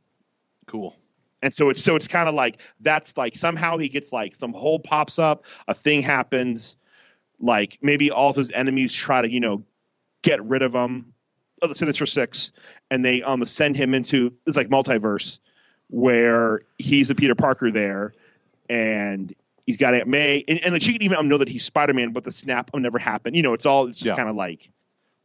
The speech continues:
Speaker 2: and it's like, and then you just kinda start from s-, you just kinda start from scratch.
Speaker 1: And then what, we get Miles Morales?
Speaker 2: No, I don't, no, 'cause they own a Miles Morales. They own all the
Speaker 1: Oh.
Speaker 2: Spider-Man properties, all the, all, a-, anything. So 'cause how it works
Speaker 1: That's
Speaker 2: is
Speaker 1: right,
Speaker 2: they,
Speaker 1: that's right.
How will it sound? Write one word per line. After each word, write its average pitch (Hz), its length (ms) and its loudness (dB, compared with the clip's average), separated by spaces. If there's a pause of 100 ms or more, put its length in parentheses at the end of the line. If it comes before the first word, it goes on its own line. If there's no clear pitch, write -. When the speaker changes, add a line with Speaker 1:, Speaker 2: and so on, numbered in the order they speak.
(160)
Speaker 2:
and 117 140 -4
it's 107 100 -6
like, 104 160 -6
and 127 200 0
then 123 120 4
you 117 100 2
just 110 200 -2
kinda 107 180 0
start - 280 -2
from 87 140 -12
s-, - 220 -12
you 104 80 -6
just - 220 -6
kinda 104 200 -2
start 98 320 -2
from 90 160 -10
scratch. - 320 -12
Speaker 1:
And 127 120 2
then 117 120 2
what, 110 240 4
we 107 120 2
get 107 180 0
Miles 101 380 0
Morales? 98 600 -6 (1200)
Speaker 2:
No, 165 260 2
I 180 100 4
don't, 226 160 -2
no, 202 140 6
'cause 185 160 4
they 214 160 4
own 202 240 4
a 143 80 -2
Miles 123 340 0
Morales. 92 300 -10
They 139 160 2
own 190 120 2
all 156 360 4
the 175 80 -2
Speaker 1:
Oh. 180 40 -6
Speaker 2:
Spider-Man 160 520 0
properties, 156 360 -4
all 123 220 2
the, 147 140 -6
all, 123 220 0
a-, 151 280 0
anything. 240 600 0 (920)
So - 140 -8
'cause 147 220 -8
how 190 260 2
it 160 60 0
works 208 240 2
Speaker 1:
That's - 20 -4
Speaker 2:
is 277 100 2
Speaker 1:
right, - 60 -6
Speaker 2:
they, 139 120 4
Speaker 1:
that's 165 140 -8
right. 135 140 -12